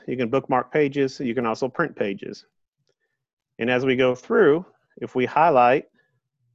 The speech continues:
or, uh, click and highlight, then you'll have the ability to highlight individual text. These f-, four, uh, colors here, you have, the student has, if you do any highlighting in those colors, it's saved in your particular ebook.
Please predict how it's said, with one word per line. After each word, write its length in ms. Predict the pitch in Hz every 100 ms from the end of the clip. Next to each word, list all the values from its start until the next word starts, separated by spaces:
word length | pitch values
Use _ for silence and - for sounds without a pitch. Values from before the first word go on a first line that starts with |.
| _ _ -
or, 340 | 117 113 113
uh, 300 | 110 107 107 - _ _
click 240 | 151 151
and 100 | 139
highlight, 420 | 135 139 143 139
then 100 | 127
you'll 120 | 127
have 140 | 131 127
the 60 |
ability 300 | 127 131 131
to 120 | 123 123
highlight 440 | - 131 123 120
individual 520 | 120 120 117 113 110
text. 440 | - 110 104 - _ _ _ _ _
These 260 | 135 175 165
f-, 380 | - _ - -
four, 400 | - 170 170 143
uh, 220 | 127 131
colors 340 | - 147 147 -
here, 320 | 123 131 127
you 260 | 127 135 143
have, 340 | 147 147 143
the 80 | 131
student 280 | - 143 139
has, 360 | 139 139 139
if 120 | 117
you 80 | 117
do 160 | 117 135
any 140 | 131
highlighting 460 | 117 123 123 127 120
in 60 |
those 180 | 120 120
colors, 420 | - 139 139 147
it's 180 | 117 -
saved 380 | - 127 127 127
in 140 | 120
your 100 | 120
particular 420 | 120 _ 123 113 107
ebook. 400 | 113 113 -